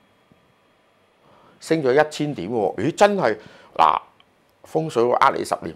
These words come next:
八年啊，所以我成日都話，點解話反彈？我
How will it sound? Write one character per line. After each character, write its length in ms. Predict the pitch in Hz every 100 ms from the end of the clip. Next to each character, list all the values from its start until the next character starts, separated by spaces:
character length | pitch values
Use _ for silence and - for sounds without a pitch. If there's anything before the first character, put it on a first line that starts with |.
| 78
八 140 | 92
年 160 | - -
啊， 60 | 90
所 120 | 120
以 40 |
我 80 | 113
成 140 | 101
日 40 | 69
都 80 | 113
話， 140 | 82 - _ -
點 100 | 135
解 60 | 170
話 160 | 110
反 280 | 101 85 127
彈？ 240 | 110 92 87
我 140 | 95